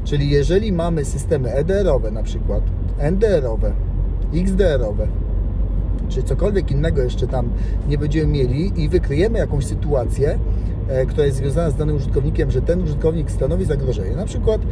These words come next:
zainstalowano mu jakiś malware na komputerze i on nieświadomy niczego, jest podłączony jako Jan Kowalski do naszej sieci, ale stanowi dla nas zagrożenie.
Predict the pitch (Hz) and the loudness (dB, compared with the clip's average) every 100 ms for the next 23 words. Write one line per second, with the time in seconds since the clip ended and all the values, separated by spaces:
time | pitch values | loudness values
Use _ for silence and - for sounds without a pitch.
0 | - - - - 151 185 202 208 196 196 | -4 -4 -2 -2 0 0 0 0 2 2
1 | 190 180 180 156 156 165 165 147 120 123 | 2 2 2 0 0 0 2 2 0 -2
2 | 127 117 - 180 180 160 139 135 - 190 | -2 -2 2 2 2 2 0 -2 -2 -2
3 | 226 - - 185 180 185 170 180 151 139 | -2 -2 -2 0 0 0 0 0 0 0
4 | - 190 151 - 147 135 151 147 135 127 | 0 2 0 0 -2 -2 -2 -2 -2 -2
5 | - - 139 135 139 156 151 131 139 143 | -2 -2 0 2 2 2 0 0 0 0
6 | - 135 131 127 123 113 220 - 180 - | 0 -2 0 0 0 0 0 0 -4 -2
7 | 208 202 170 165 160 156 160 156 165 160 | -2 0 0 0 -2 -2 -2 -2 -2 -2
8 | 170 170 131 | 0 0 0